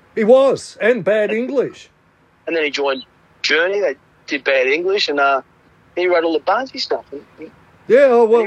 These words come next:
Speaker 2: Yeah.
Speaker 1: you know, Don't Stop Believing would never have happened if Jonathan Cain had not joined Journey.
Speaker 2: Yeah, so, uh, so,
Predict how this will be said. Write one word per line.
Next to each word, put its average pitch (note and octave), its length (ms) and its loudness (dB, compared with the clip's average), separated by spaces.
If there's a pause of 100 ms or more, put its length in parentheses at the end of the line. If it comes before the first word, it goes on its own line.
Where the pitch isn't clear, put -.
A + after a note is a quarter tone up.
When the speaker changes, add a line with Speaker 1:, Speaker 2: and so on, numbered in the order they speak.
Speaker 2:
Yeah. F3+ 60 -10
Speaker 1:
you F#3 80 -6
know, A3 160 -2
Don't G#3+ 300 -4
Stop - 380 -6
Believing F3 720 -2
would D#3+ 200 -4
never E3 760 -2
have D3 200 -2
happened G3 600 -4 (520)
if F3+ 160 -2
Jonathan F#3 480 2
Cain G3 360 -2
had E3 300 0
not E3+ 260 2 (380)
joined E3 440 2
Journey. A3 480 0 (2750)
Speaker 2:
Yeah, E3 300 2
so, C3 260 0
uh, B2+ 140 0 (580)
so, F3+ 340 0